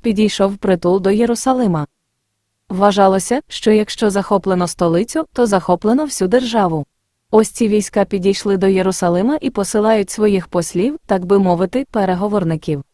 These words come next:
Коли ці посли від Сенахерима наблизилися, вони хотіли зустрічі з Єзекією. Але, як і зараз, переговори ведуться на відповідному рівні, якщо міністри,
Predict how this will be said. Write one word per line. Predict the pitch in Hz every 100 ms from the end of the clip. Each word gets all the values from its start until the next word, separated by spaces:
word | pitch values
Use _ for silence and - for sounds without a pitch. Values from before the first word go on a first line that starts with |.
| _ _ _ _ _ _ _
Коли | 220 226
ці | 220 233
посли | 214 208 226 214
від | 208 202
Сенахерима | 208 196 196 202 190 180
наблизилися, | 180 180 180 175 196 285 - 269 -
вони | 202 202
хотіли | 202 240 - 196 277
зустрічі | 226 185 208 208 - 202
з |
Єзекією. | 233 196 175 160 180 160 151 143 - _ _ _ _ _ _ _
Але, | - 202 202 196
як | 202 202 196
і | 190
зараз, | 185 185 277 294 -
переговори | 208 208 208 214 220 202
ведуться | 202 202 190 202
на | 196
відповідному | 202 202 214 196 175 190 226
рівні, | 262 220 175 160 - _
якщо | 185 180 - 185
міністри, | 170 170 165 180 254 302